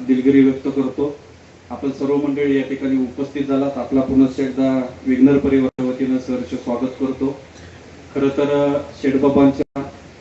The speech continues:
आणि शेठबाबा आणि मोठ्यांचा स्मृती दिन आपण दरवर्षी या ठिकाणी साजरा करत असतो.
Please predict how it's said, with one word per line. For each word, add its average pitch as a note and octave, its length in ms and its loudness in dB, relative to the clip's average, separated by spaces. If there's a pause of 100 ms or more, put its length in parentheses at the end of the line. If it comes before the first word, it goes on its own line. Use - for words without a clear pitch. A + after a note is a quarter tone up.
(520)
आणि C3+ 460 6 (960)
शेठबाबा C#3+ 460 -2
आणि C#3+ 480 -4 (120)
मोठ्यांचा C3+ 840 -2 (160)
स्मृती C3 400 -4
दिन C#3 220 -2
आपण C#3 440 2
दरवर्षी C3+ 560 0
या B2+ 80 0
ठिकाणी C3 320 -4
साजरा B2 320 -6
करत A2+ 280 -10
असतो. - 260 -14